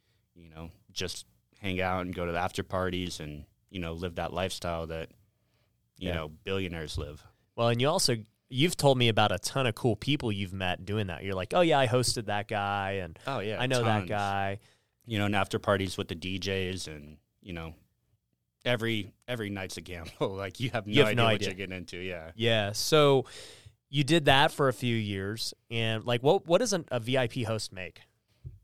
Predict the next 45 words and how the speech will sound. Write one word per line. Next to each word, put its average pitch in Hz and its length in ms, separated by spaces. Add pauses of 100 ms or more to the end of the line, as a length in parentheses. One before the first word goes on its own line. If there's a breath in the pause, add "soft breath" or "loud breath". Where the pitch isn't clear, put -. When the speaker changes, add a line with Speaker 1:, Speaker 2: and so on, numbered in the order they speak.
(140)
Speaker 1:
Um, 131 520
so - 180
I 135 40
was 131 120
making 135 220
around, 127 200
like, 117 120
a 110 40
hundred 113 300
twenty, 104 300
hundred 98 280 (140)
thirty 90 220
thousand 87 380
a 82 40
year. 87 240 (260)
Speaker 2:
Okay. 98 340 (520 soft breath)
And 127 480 (260)
during 160 360
that 117 200
time, 101 520 (480)
you 113 140
know, 101 260
I 131 160
had 127 180
finally 117 760
come 139 220
back 120 240
from 117 200
baseball. 90 640
You 143 120
know, 127 40
you 147 160
had 180 80
been 170 100
doing 147 200
the 135 60
nightclub 127 440
thing 110 160
for 110 100
a 98 60
while. 82 300
I 123 160
was 147 120
Speaker 1:
Mm-hmm. 101 60
Speaker 2:
doing 135 240